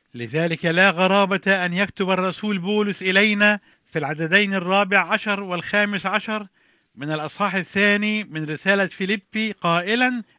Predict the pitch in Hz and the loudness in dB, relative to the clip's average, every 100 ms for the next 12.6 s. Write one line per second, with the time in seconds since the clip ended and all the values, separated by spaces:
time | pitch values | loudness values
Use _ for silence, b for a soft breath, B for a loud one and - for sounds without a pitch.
0 | - 190 202 226 294 294 277 - 269 247 | -6 -4 2 4 4 2 -2 -2 -2 0
1 | 226 196 - 220 214 180 190 175 170 220 | -2 -4 -2 -2 -2 -4 -4 -4 -2 0
2 | 196 165 170 160 143 185 160 95 _ _ | 2 2 0 0 0 2 0 -6 _ _
3 | 131 156 220 196 185 175 156 170 165 151 | -2 4 6 6 4 0 -2 2 2 4
4 | 202 165 101 _ - 127 170 151 - 160 | 2 2 -4 _ -12 -6 -2 -2 -2 -4
5 | 226 226 208 196 175 175 180 175 214 240 | 0 0 0 0 0 0 2 4 4 4
6 | 170 113 98 _ _ _ 120 135 139 - | 0 -6 -14 _ _ _ -12 -6 -6 -4
7 | 160 208 208 165 - - 175 226 247 294 | -2 2 4 2 -2 -4 0 2 6 6
8 | 269 220 208 196 196 220 208 156 107 - | 6 4 4 2 4 4 4 0 -6 -8
9 | 160 240 226 214 254 196 117 - _ _ | 0 4 4 6 4 4 -2 -12 _ _
10 | - 185 240 247 214 208 175 196 247 220 | -6 -2 -2 0 -2 -2 -4 -2 0 2
11 | 196 170 147 175 190 254 214 175 156 175 | 0 -2 -6 -4 0 0 0 -4 -4 -4
12 | 160 156 151 - 185 160 | -4 -4 -6 -2 0 0